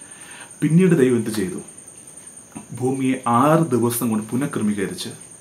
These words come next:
ദൈവം ഏദൻ എന്ന സ്ഥലത്ത് ഒരു തോട്ടമുണ്ടാക്കി. ഏദനിൽ ഒരു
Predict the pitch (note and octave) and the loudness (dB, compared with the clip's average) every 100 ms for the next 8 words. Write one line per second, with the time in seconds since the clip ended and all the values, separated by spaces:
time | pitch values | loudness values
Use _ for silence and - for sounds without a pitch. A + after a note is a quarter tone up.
0 | - - - - B2 A#2+ A#2+ - B2+ C3 | -20 -20 -18 -2 -2 0 -4 -6 0 6
1 | D#3 E3 C3+ A#2 - A2 G#2 B2 A2+ B2 | 6 6 0 -2 -4 -6 -4 -6 -4 -4
2 | A#2+ A#2+ A#2 G2+ F#2 F#2 - - - B2 | -4 -4 -6 -6 -6 -8 -10 -18 -10 0
3 | A#2+ C3+ D3 D3 D#3+ B2+ | 2 2 2 0 -2 -4